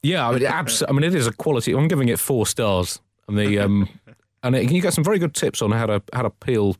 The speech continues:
twenty carrots in under a minute. Uh, Potato Growing for the Easily Startled by Albertine Fallouk. Um, apparently the key is to learn the difference between a worm and a cobra.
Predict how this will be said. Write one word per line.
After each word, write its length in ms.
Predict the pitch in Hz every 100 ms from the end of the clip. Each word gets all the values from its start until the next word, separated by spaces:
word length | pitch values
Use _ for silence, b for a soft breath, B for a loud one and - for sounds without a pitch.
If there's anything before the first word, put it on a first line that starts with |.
| -
twenty 260 | - 101
carrots 360 | 98 117 101 92
in 80 | 98
under 180 | 92 92
a 40 |
minute. 260 | 95 92 - B B B B -
Uh, 140 | 127
Potato 460 | 131 143 202 175 156
Growing 200 | 151 147
for 80 | 135
the 100 | 139
Easily 400 | 147 143 131 127
Startled 500 | - 135 135 143 123
by 140 | 113
Albertine 500 | 123 120 113 120 107
Fallouk. 600 | - 110 120 117 - -
Um, 600 | 107 101 98 98 98 98 98
apparently 300 | 127 110 104
the 100 | 107
key 500 | - 135 104 98 -
is 180 | 101 -
to 280 | 107 101
learn 180 | 101 120
the 60 | 107
difference 280 | 110 101 95
between 260 | 95 107
a 40 | 90
worm 260 | 98 98
and 80 | 92
a 20 |
cobra. 400 | 90 104 95 98